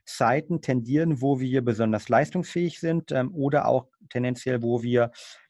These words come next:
sozusagen gerne ins Bett gehen, ähm, und ob wir eher dort früher oder später ins Bett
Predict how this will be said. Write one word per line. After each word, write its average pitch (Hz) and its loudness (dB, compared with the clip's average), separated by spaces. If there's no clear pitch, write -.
sozusagen 113 -4
gerne 107 -2
ins 98 -8
Bett 160 0
gehen, 139 0
ähm, 113 0
und 120 -2
ob 120 -6
wir 131 -2
eher 127 0
dort 117 2
früher 147 0
oder 120 4
später 107 -2
ins 98 -8
Bett - -20